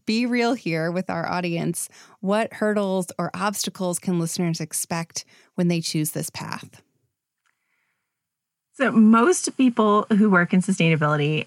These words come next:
Speaker 2: have been hired to solve big problems. You know, things like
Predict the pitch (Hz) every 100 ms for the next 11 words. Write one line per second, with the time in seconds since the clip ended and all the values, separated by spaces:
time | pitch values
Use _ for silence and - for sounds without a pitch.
0 | - 165 175 185 165 170 160 160 165 -
1 | 135 143 - 131 135 - 139 - - -
2 | 185 - - _ _ _ _ - 185 160
3 | - 196 185 - 170 160 160 160 -